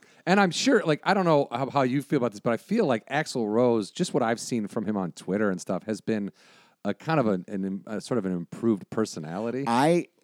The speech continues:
Speaker 2: like, I don't know what the politics in this room are, but it is continually surprising to see Axl Rose go after
Speaker 1: Trump.
Speaker 2: the president.
Speaker 1: Yeah, dude.
Speaker 2: Because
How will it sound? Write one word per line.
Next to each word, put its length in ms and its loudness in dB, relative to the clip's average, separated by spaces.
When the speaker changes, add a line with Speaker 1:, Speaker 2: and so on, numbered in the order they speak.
Speaker 2:
like, 280 -12
I 120 -2
don't 220 2
know 180 4
what 160 0
the 80 -16
politics 480 -2
in 80 -2
this 160 -4
room 260 0
are, 160 0
but 240 -2
it 140 0
is 160 0
continually 760 0
surprising 680 -2
to 140 -6
see 200 0
Axl 340 -6
Rose 280 -2
go 260 -4
after 540 -4
Speaker 1:
Trump. 240 0
Speaker 2:
the 80 4
president. 420 2
Speaker 1:
Yeah, 220 4
dude. 100 -18
Speaker 2:
Because 680 4